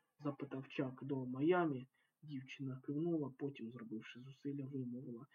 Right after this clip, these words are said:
«Я не хочу мати з цим нічого спільного». Її голос був схожий на глухе кумкання.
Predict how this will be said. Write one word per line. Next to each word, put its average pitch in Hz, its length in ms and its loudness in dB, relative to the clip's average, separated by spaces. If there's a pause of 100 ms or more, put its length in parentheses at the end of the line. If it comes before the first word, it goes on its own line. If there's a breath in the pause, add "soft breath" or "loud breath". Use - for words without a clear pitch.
(300 loud breath)
«Я 143 200 0
не 147 120 -4
хочу 165 360 2
мати 135 340 -2
з - 120 -16
цим 143 140 2
нічого 135 400 -2
спільного». 127 640 0 (340 loud breath)
Її 151 180 8
голос 147 460 8
був 135 280 -2
схожий 147 420 4
на 139 200 4 (100)
глухе 135 500 2
кумкання. 135 560 0